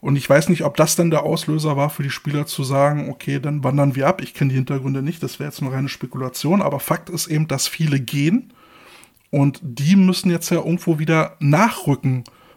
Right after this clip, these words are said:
Und wo wird man sich bedienen? Entweder bei Konkurrenzteams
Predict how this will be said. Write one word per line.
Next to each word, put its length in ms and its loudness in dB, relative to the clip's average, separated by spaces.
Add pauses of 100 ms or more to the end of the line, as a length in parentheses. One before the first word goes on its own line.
Und 220 0
wo 160 2
wird 180 2
man 140 4
sich 200 -4
bedienen? 520 2 (340)
Entweder 500 2
bei 260 4
Konkurrenzteams 1160 2